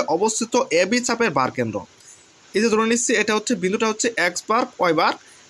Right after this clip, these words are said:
এটা হচ্ছে বার কেন্দ্র কার, এবি চাপের বার কেন্দ্র, যেখানে এ ও বি বিন্দুতে ভুজ যথাক্রমে এ এবং জিরো। এ বিন্দুতে ভুজ যথাক্রমে এ জিরো এবং বি বিন্দুতে যথাক্রমে জিরো ওয়াই। তো এ, এখে-, এ ও বি বিন্দুতে ভুজ যথাক্রমে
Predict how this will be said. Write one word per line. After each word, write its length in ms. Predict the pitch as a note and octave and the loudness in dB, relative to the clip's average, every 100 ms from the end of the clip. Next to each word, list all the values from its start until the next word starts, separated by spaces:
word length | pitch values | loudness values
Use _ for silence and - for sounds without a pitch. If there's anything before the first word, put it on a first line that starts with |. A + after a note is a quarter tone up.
| F#3 | -4
এটা 100 | A3 | -2
হচ্ছে 160 | A3+ A3+ D#3+ | 0 0 0
বার 120 | D3 D3 | 0 0
কেন্দ্র 180 | G3 A3 B3 | -2 0 0
কার, 120 | G3 A3 F3+ | 0 0 0
এবি 140 | F#3+ A#3+ | 0 0
চাপের 240 | A#3+ C4 A#3 C#3+ | 0 0 0 0
বার 120 | C3+ | 0
কেন্দ্র, 180 | C#3+ B2+ G2+ - - - - - - D3 | -2 -4 -6 -12 -20 -20 -20 -20 -12 -2
যেখানে 420 | G3 A3 C#4 B3+ F#3 A#3+ - - G#3+ B3 | -2 0 0 2 2 0 -2 -6 0 2
এ 0 | B3 | 4
ও 20 | C4 D#3+ | 2 0
বি 80 | F3+ G3+ | 0 0
বিন্দুতে 300 | A#3 A#3+ G#3 B2 | 0 0 -2 0
ভুজ 140 | D3+ F3 | -2 0
যথাক্রমে 500 | A#3 A#3+ A#3+ A#3+ A#3+ A#3+ F#3+ | 0 0 -2 0 0 0 0
এ 20 | E3+ | 2
এবং 140 | D3+ B2 | 0 -2
জিরো। 180 | B2 G2+ - - - - - | -4 -6 -10 -20 -20 -16 -4
এ 20 | A3 | 0
বিন্দুতে 280 | A#3+ C4 C4 F3+ | 2 2 2 0
ভুজ 100 | F#3 | -2
যথাক্রমে 340 | A3+ A3 A#3+ - A#3+ | -2 -2 -2 0 0
এ 20 | A#3+ G3+ | 0 0
জিরো 160 | A#3 D#4 F#4 - - | 0 0 -2 -10 -4
এবং 100 | G#3 G3 | -2 0
বি 80 | D3 G#3 | 0 0
বিন্দুতে 220 | A#3+ B3+ | 0 0
যথাক্রমে 280 | A#3 A#3+ B3 A3 | 0 0 0 0
জিরো 160 | D#3 B2+ | 0 0
ওয়াই। 120 | A2 - - - - - - | -2 -6 -20 -20 -20 -16 -6
তো 40 | G3+ | -2
এ, 20 | G#3+ A3+ | 0 0
এখে-, 200 | A3 - G#3+ | -2 0 0
এ 20 | A#3 | 2
ও 20 | A#3 | 2
বি 60 | A#3+ | 2
বিন্দুতে 240 | B3 B3 B3+ F3 | 2 0 0 0
ভুজ 100 | F3+ | 0
যথাক্রমে 300 | A3 A#3+ | -2 0